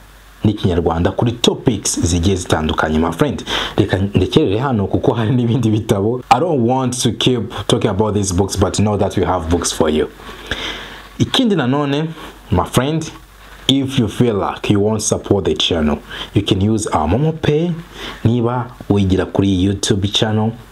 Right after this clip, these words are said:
ukaba ubona igavuba icyongereza hari aho imaze kukugeza, ndetse tu-, mugenda mutwandikira, mutubwira yuko channel igenda ibafasha, that's good. But my friend, let me tell you, niyo byaba igihumbi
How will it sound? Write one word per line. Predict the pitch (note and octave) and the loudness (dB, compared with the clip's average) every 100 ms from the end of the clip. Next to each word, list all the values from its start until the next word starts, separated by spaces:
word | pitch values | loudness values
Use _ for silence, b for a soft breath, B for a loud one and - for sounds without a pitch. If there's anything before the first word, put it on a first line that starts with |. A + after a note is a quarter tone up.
| - - - | -20 -2 -2
ukaba | - - F#2 F#2 - | 0 0 0 0 0
ubona | G#2+ D3 B2 A#2 A2+ A#2+ | 2 2 2 0 0 0
igavuba | G#2 E2+ E2+ F2 G#2 | 0 0 0 2 0
icyongereza | - G#2+ E2+ F#2 F#2+ G#2+ - | 2 0 2 0 0 -2 -2
hari | - A#2 B2 | -2 0 0
aho | A#2 | 2
imaze | A#2 G#2 A2 | 2 2 0
kukugeza, | - - F2 F2 E2+ F#2+ | -4 -2 0 2 2 2
ndetse | F#2+ C3 | 2 2
tu-, | B2 G#2+ G#2 | 2 0 2
mugenda | G#2 G2 F#2 G2+ | 2 2 2 2
mutwandikira, | D#3+ E3 D3 B2+ B2+ B2+ C#3 C#3+ C#3 B B - | 0 -2 -2 0 0 2 0 0 -4 B B 0
mutubwira | B2 B2+ G#2 G#2 A2 | 2 2 0 0 2
yuko | A#2+ B2 A#2+ B2+ | 2 0 0 0
channel | A#2 G2+ A2 | 0 0 2
igenda | A2+ A2 | 2 2
ibafasha, | A2 G#2 F#2+ - G#2+ G#2+ B B - - | 0 0 -2 0 -2 -4 B B -2 0
that's | G#2+ G#2+ - | 0 -2 -2
good. | G#2+ D#2+ - - B B - | 0 0 -2 -4 B B 0
But | - G#2 - | 0 0 0
my | G2+ | 0
friend, | F2 - G#2 D#2+ | 0 -2 0 0
let | A#2+ D#3+ D3 | 0 2 2
me | B2 | 0
tell | - G#2 F2 | 0 0 2
you, | D#2+ D2+ - - - - - | 0 -2 -8 -18 -20 -20 -2
niyo | A2 A2 C#3 D#3 D3 C#3 | 0 2 2 2 2 0
byaba | A#2 B2+ A#2+ A2+ | 2 0 2 0
igihumbi | G#2+ F#2 E2+ D#2+ D#2 D2+ | 0 0 2 2 2 0